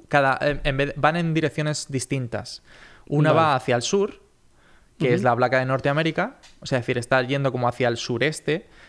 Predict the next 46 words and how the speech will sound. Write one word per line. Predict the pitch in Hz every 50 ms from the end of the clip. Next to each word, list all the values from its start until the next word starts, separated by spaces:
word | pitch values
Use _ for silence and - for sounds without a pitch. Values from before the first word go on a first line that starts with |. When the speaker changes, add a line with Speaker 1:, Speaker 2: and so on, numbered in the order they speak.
| - - -
Speaker 1:
y | 180
la | 185 190 170
placa | 185 - - 185
del | 180 175
Pacífico | 180 165 - 160 175 170 170
va | 156 156
hacia | 151 - 156 143
el | 135 131
noreste. | 131 127 123 120 - - - - 143 - - -
Entonces | 147 170 180 175 185
es | 170 -
como | - 180 160 156
que, | 160
bueno, | 165 196 190 170 - -
pues | 135 131 -
como | - 131 127 123
cuando | 131 135 135 131
te | 123 139 131
rozas | 143 151 143 175 160
el | 165 147
coche | 160 151 - 160
con | 135 147
una | 143 143 139
columna, | 123 139 147 160 151 127 127
¿sabes? | 139 127
En | 131 123
plan, | 127 127 120 123
bueno, | 123 120
la | 120 120
columna | 117 131 139 151 156
no | 156 156
se | - 156
mueve | 151 165 170 165 165 175
en | 170 156
realidad, | 156 151 156 156 170 175 165
pero | - 131 120
si | - - 123
fuese | - 143 160
Speaker 2:
Claro. | 139
Speaker 1:
para | 151 147
el | 147
otro | 135 143 151
lado, | 160 160 170 185 185
pues | - 135 117 - - - -
sería | - - 127 131 127 113
eso. | 113 - -